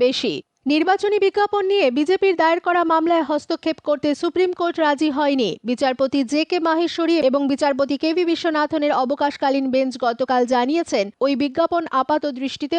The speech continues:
অসম্মানজনক। রাজনৈতিক প্রতিদ্বন্দ্বিতার অর্থ শত্রুতা নয়, এর মাধ্যমে বিজেপি তাদের কোনো ইতিবাচক দিক তুলে ধরতে ব্যর্থ হয়েছে বলে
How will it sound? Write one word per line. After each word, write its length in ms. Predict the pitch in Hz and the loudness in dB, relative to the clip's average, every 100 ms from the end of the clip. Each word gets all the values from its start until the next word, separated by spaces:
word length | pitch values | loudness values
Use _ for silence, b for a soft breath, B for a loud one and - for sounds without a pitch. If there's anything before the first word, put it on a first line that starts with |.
| 302 | 0
অসম্মানজনক। 840 | 269 285 254 254 247 240 240 208 151 262 | -2 -4 -2 -2 -2 -2 -2 -2 -4 0
রাজনৈতিক 400 | 262 247 349 381 330 | 0 0 -2 -2 -2
প্রতিদ্বন্দ্বিতার 640 | 320 311 311 311 311 294 269 | -2 0 0 0 0 2 2
অর্থ 120 | 269 339 349 | 0 -2 -4
শত্রুতা 380 | 311 294 294 269 254 | -4 -4 -2 0 0
নয়, 160 | 208 - | 0 0
এর 80 | 240 247 | 0 0
মাধ্যমে 380 | 247 240 330 349 277 | 0 0 -2 0 0
বিজেপি 300 | 277 302 294 285 | -2 -2 -2 0
তাদের 200 | 262 262 - | 0 0 -2
কোনো 160 | 269 262 254 | -2 -2 -2
ইতিবাচক 460 | 294 339 339 330 330 269 | -2 0 0 -2 -4 -4
দিক 100 | 285 - | -6 -4
তুলে 160 | 277 262 | -4 -2
ধরতে 220 | 269 254 262 | -2 -2 0
ব্যর্থ 220 | 233 233 277 247 | 0 -2 -2 -2
হয়েছে 300 | 269 294 - 311 | 0 0 -2 -2
বলে 180 | 320 226 | 0 -2